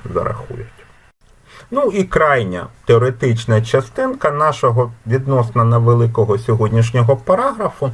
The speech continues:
називається перпендикуляр, відстань від точки до прямої. Перпендикуляром до прямої, проведеним з даної точки, називають відрізок прямої,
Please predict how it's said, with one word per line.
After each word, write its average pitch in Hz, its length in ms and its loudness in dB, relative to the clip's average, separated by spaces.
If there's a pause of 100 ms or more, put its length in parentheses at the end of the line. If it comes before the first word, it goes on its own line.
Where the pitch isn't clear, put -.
(440)
називається 135 680 2
перпендикуляр, 151 920 -2
відстань 147 440 -2
від 117 180 0
точки 123 360 2
до 107 160 2
прямої. - 640 -8
Перпендикуляром 170 800 0
до 165 140 2
прямої, 160 560 2
проведеним 113 800 0 (100)
з 98 80 -8
даної 110 580 0
точки, 202 360 0
називають 123 540 2
відрізок 120 640 0
прямої, 165 540 0